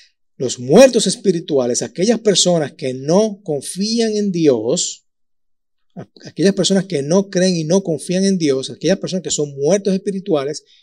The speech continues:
entierren a sus muertos. ¿Ok?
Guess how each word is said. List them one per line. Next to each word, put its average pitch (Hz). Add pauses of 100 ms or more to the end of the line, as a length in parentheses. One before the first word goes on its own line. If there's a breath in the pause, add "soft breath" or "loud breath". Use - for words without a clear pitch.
entierren 165 (380 loud breath)
a 127
sus 135
muertos. 117 (460)
¿Ok? -